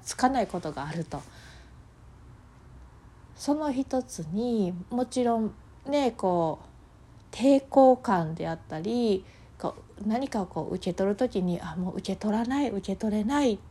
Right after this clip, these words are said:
て思うことっていうのはすごく、あ、なんていうか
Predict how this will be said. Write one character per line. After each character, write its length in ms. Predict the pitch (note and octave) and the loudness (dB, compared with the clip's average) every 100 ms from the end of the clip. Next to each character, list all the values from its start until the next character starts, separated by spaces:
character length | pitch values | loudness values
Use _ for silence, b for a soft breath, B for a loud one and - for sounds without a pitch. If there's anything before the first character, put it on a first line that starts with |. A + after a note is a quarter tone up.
| - | -10
て 200 | E3+ E3+ | -6 -4
思 300 | G3 G#3 G#3+ | -2 -2 0
う 60 | G3 | -2
こ 160 | - - | -6 -12
と 140 | C3+ | -12
っ 40 | |
て 140 | - B3+ | -6 -4
い 40 | |
う 40 | D4 | -2
の 60 | |
は 60 | C#4 | -2
す 120 | B3 | 0
ご 120 | A#3 | 0
く、 200 | A#3 - B B B B - - - | 0 -2 B B B B -20 -20 -16
あ、 120 | - | -8
な 200 | E3 F3 | -4 -4
ん 40 | E3+ | -4
て 100 | D#3 | -6
い 60 | |
う 60 | D#3+ | -6
か 300 | - D3 | -6 -8